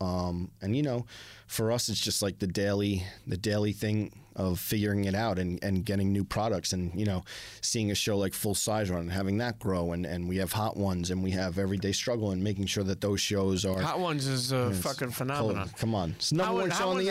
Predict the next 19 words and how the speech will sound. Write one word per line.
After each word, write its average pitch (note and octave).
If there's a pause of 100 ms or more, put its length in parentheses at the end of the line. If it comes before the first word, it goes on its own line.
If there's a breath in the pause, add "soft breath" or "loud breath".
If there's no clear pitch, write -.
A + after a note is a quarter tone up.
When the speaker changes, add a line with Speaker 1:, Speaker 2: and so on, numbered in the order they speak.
(100)
Speaker 1:
internet. C3
Speaker 2:
One F3+
Speaker 1:
It's -
the F#3
number A#3
one A#3+
show A#3
on A3+
the A3+
internet. G3
Speaker 2:
Bro, D3
Hot D3+
Ones, E3+
Hot E3+
Ones E3+
is, D#3
is, D3
Speaker 1:
Come -
Speaker 2:
is -